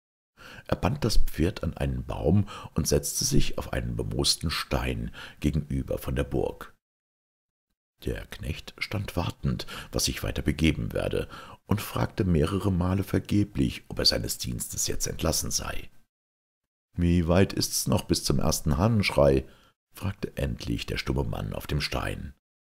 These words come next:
„Zwei Stunden, Herr“, war die Antwort des Knechtes. Der Ritter reichte ihm reichlichen Lohn für sein Geleit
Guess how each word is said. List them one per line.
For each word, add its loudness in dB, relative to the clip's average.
„Zwei 2
Stunden, 2
Herr“, 2
war -8
die -4
Antwort -6
des 0
Knechtes. -2
Der -2
Ritter 0
reichte -6
ihm 0
reichlichen 0
Lohn 6
für -2
sein 0
Geleit -2